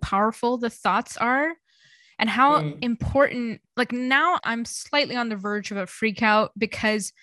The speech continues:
Speaker 1: even despite me doing hours of meditation, reflecting on my thoughts and really trying, there are moments where I will just draw a blank or I'll just suddenly go this dark path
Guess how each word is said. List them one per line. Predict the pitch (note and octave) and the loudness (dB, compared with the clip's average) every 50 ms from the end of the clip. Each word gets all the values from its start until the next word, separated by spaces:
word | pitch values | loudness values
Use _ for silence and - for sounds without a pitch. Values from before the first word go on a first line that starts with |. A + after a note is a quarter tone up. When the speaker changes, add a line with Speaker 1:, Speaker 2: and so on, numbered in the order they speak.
| _ - _ - _ _ _ _ _ _ _ _ _ _ | _ -20 _ -20 _ _ _ _ _ _ _ _ _ _
Speaker 1:
even | C#4+ D#4 F4+ G4+ F#4+ F#4+ G4+ G4 G4 G4 F#4+ D#4+ | 0 2 2 2 2 2 2 2 2 2 -2 -4
despite | B3 A#3 A#3 A#3 - - - - - - _ _ G#3+ G3+ A#2+ - - - - - - - _ _ _ _ _ _ _ _ _ _ _ _ | -2 -2 -2 -2 -2 -6 -10 -10 -12 -14 _ _ 2 2 2 0 -2 -8 -10 -10 -10 -12 _ _ _ _ _ _ _ _ _ _ _ _
me | G3+ G#3 G#3 G#3+ A#3 A#3+ B3 A#3 | -2 0 2 2 2 2 2 0
doing | G#3 G3 A3+ G#3+ G#3+ G#3+ G3+ - - _ _ _ | 0 -2 -2 -4 -4 -4 -8 -10 -14 _ _ _
hours | A#3 B3+ C#4 C#4 C4 A3+ G#3 G#3 G#3 G#3+ | 6 6 8 8 6 4 2 0 -2 -6
of | F#3+ F3+ F#3+ | -10 -8 -8
meditation, | G3 F#3 F#3 F#3 - - G#3 G3 F3+ - - G#3 F#3 G3 F#3+ - _ _ _ _ _ - - - | -8 -8 -8 -10 -12 -10 -12 -10 -10 -10 -10 -10 -10 -10 -12 -12 _ _ _ _ _ -20 -14 -10
reflecting | G#3+ G#3+ A#3 A3 - - - A3+ A#3+ B3+ C4+ - - - A#3+ A3+ G#3+ G3+ - | -4 -4 -4 -4 -4 -8 -4 0 2 2 2 2 0 0 0 0 0 -2 -4
on | - G#3+ G#3 G3+ | -2 -4 -2 -2
my | G3 F#3+ F#3+ | -4 -6 -6
thoughts | - _ - - - - - - A#3 | -6 _ -8 -8 -8 -10 -8 -6 -4
and | G#3+ G#3+ G#3 G#3 G3+ G#3+ A3 A3 | -2 -2 -2 -4 -2 -2 2 4
really | B3 C4+ C#4 D#4+ E4 D4+ D4+ D4 C4 | 6 6 8 6 6 4 2 0 0
trying, | - - - - - - - G3+ F3+ F3+ G3 A3 B3+ D#4 F4+ G#4+ C5 C5+ _ _ _ _ _ _ _ _ _ - | -2 -4 -4 -4 -6 -6 -4 -2 0 2 2 2 0 0 -2 -4 -8 -10 _ _ _ _ _ _ _ _ _ 0
there | D#4+ A4 C5+ A4+ | 0 2 2 2
are | B3+ | 0
moments | A3 G#3+ A3 B3+ C#4 C4 A3 A3 - - | 2 0 0 0 -2 -2 -4 -6 -6 -4
where | A3+ G#3+ - - | -2 -2 0 0
I | G3+ A3 | 0 -2
will | A#3 A#3 A3 G3+ | -2 -2 -4 -6
just | G3 - - G#3 F#3+ F#3+ - - - G3+ | -6 -6 -6 -6 -6 -6 -8 -10 -12 -4
draw | - A3 A3 A3+ A3+ A3 | 0 4 4 6 6 4
a | G3+ | 2
blank | - G#3 G3+ G#3 A3+ G#3+ - | 2 0 0 0 0 -2 -2
or | G#3 F#3 | -2 0
I'll | F#3+ G3+ | 0 -2
just | G3 - A#3 A3 - - | -2 -4 -6 -6 -4 -2
suddenly | B3 A3 A#3+ A#3+ A#3 G#3+ | 0 0 0 0 -2 -4
go | G3 G#3+ G#3 G#3 | -2 -2 -2 -2
this | G3+ G3+ G3 - | -2 -4 -6 -4
dark | - A3 G3 F#3+ G3+ - | 0 2 2 2 0 -2
path | - - G3+ F3+ F3 G3 - | -4 -2 0 0 0 -2 -2